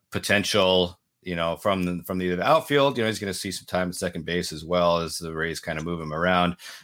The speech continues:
But, uh, he should be a pretty nice source of speed, if nothing else, down the stretch.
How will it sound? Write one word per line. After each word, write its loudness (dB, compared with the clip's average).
But, 4
uh, 4
he 0
should 0
be 4
a 4
pretty -2
nice 2
source 2
of -4
speed, 0
if -6
nothing 0
else, 2
down 2
the -2
stretch. 0